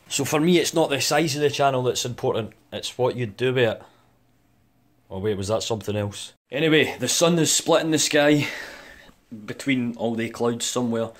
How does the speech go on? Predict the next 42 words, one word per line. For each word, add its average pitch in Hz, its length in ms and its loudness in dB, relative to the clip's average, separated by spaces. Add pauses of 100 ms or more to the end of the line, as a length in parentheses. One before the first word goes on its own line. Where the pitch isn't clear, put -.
(100)
So - 160 -2
you 160 160 2
know 156 140 8
what 135 200 4
time 113 220 2
it 107 160 0
is. 113 160 -8
It's - 120 -20
time 165 220 2
for 156 140 2
a 139 80 4
cycle 131 580 0 (520)
to 104 100 -6
the 104 80 -4
Kelpies. 107 640 -4 (260)
Here, 113 140 0
by 120 240 0
the 120 80 2
way, 131 260 4
if - 140 -10
you 117 60 -2
have 131 100 2
a 131 80 2
Twitter 120 420 0
and 120 120 -6
you 110 40 -8
didn't 120 200 0
already 117 260 2
follow 117 300 2
me, 123 180 -4
make 117 160 -2
sure 117 140 -4
to 120 60 -4
jump 117 200 -4
down 117 160 -4
in 107 100 -4
the 107 60 -12
description - 500 -6
and 101 80 -8
follow 107 240 -2
my 98 120 -8
Twitter. 113 340 -2